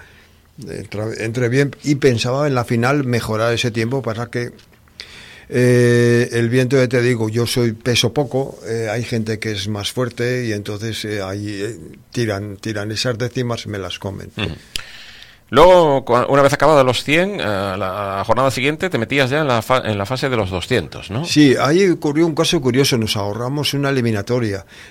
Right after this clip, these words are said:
Speaker 1: Eran también tres eliminatorias, lo que pasa que, eh, eh, ya alguno se había lesionado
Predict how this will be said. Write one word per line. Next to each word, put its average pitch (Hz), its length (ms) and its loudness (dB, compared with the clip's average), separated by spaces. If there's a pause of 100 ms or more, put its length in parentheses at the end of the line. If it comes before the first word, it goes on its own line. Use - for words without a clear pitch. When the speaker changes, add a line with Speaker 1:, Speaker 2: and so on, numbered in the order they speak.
Speaker 1:
Eran 117 320 0
también 110 400 -2
tres 107 260 -6
eliminatorias, 139 960 0
lo 101 140 -8
que 104 80 -8
pasa 104 260 -8
que, 131 200 0
eh, - 120 -8
eh, 107 640 -6
ya 123 180 0
alguno 127 420 -2
se 104 100 -6
había 113 180 -4
lesionado 135 540 -2